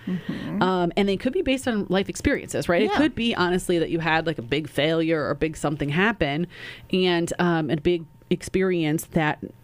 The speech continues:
Speaker 2: really contributes to these false beliefs or these negative beliefs,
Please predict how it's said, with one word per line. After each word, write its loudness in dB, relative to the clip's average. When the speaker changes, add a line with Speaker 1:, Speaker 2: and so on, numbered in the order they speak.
Speaker 2:
really 2
contributes -2
to 0
these -2
false -4
beliefs -2
or 0
these -2
negative 0
beliefs, 0